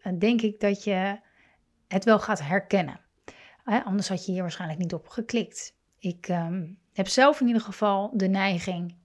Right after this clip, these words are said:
om mijn best te doen. En dat brengt me ook heel veel, maar als ik erin doorschiet,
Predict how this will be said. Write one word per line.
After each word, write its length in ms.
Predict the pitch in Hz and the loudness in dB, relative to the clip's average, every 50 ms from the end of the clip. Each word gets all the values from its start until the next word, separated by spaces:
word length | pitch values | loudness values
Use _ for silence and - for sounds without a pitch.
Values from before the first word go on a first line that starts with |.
| _ - | _ 4
om 380 | 233 214 196 190 185 185 190 - | 6 6 6 6 4 0 -2 -4
mijn 460 | - 185 180 175 170 175 180 175 - - | -4 -2 0 0 2 0 -2 -2 -4 -4
best 560 | - 160 180 180 165 - - - - - - _ _ _ | -2 2 2 2 2 0 -4 -8 -12 -14 -18 _ _ _
te 140 | - 190 170 | -4 -2 -2
doen. 300 | 156 160 156 151 143 - - - - - - - - - - _ _ | -2 -2 -4 -4 -8 -12 -18 -20 -20 -20 -20 -20 -20 -20 -20 _ _
En 300 | - 208 180 175 175 160 | -2 0 0 0 0 0
dat 180 | 180 175 160 | -2 -2 0
brengt 320 | - 196 208 262 294 285 285 | 4 6 8 8 8 8 6
me 120 | 254 240 | 4 4
ook 220 | - 226 220 - | 6 4 2 2
heel 140 | - 196 196 | 0 0 0
veel, 400 | 185 - - 202 185 190 196 185 | 0 0 -2 -2 -2 -2 -2 -4
maar 840 | 156 165 160 160 170 180 180 185 190 196 233 262 302 359 330 320 _ _ _ _ _ _ _ _ _ _ _ _ _ _ _ | -4 -4 -4 -2 0 2 2 2 4 4 4 4 2 2 -2 -8 _ _ _ _ _ _ _ _ _ _ _ _ _ _ _
als 220 | - 202 190 190 | 0 2 2 0
ik 120 | 202 - | -2 -2
erin 200 | - 180 175 170 | -2 -2 -2 0
doorschiet, 680 | 165 180 190 247 - - - - 359 415 - - - - | 0 2 2 2 2 2 0 0 0 0 0 -4 -8 -10